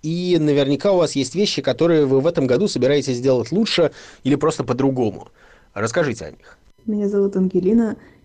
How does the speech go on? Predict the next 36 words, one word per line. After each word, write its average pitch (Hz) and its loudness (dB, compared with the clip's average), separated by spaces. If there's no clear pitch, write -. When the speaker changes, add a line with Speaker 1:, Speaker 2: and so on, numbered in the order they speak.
Speaker 2:
и 202 0
я 185 2
расскажу 185 -4
о 175 -2
том, 240 0
что - -4
будет 202 2
в - -2
этом 196 -2
году 165 -4
новенького. 170 -2
А, 180 -2
в - -6
этом 277 2
году 240 0
мы 226 2
добавили 220 2
в 220 0
вступительное 220 0
задание 202 2
опциональную 196 2
часть 202 -2
с - -2
описанием 208 0
собственного 202 -2
проекта. 175 -6
Нам 226 2
кажется 269 2
очень 220 2
важным, 208 2
чтобы 196 -2
во 190 0
время 180 2
работы 180 0
на 170 -2
мастерской 196 -2